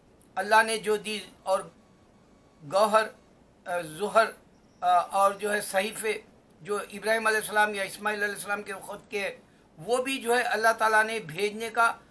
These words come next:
जो है अपने ज़िम्मा लिया। "मैं भेजा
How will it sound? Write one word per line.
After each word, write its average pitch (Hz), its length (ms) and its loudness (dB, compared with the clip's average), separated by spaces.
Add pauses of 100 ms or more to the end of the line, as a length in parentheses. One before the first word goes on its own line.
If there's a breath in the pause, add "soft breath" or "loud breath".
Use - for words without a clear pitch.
(200 soft breath)
जो 190 200 -2
है 220 300 0 (320)
अपने 240 520 -4
ज़िम्मा 208 360 0
लिया। 151 300 -4 (600)
"मैं 202 320 0
भेजा 208 440 2